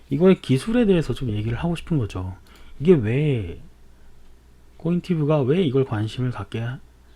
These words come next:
갖고 있는지, 응?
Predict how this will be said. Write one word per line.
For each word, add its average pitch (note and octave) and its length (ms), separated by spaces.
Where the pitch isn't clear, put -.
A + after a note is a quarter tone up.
갖고 C#3+ 300
있는지, A2 480
응? E3 120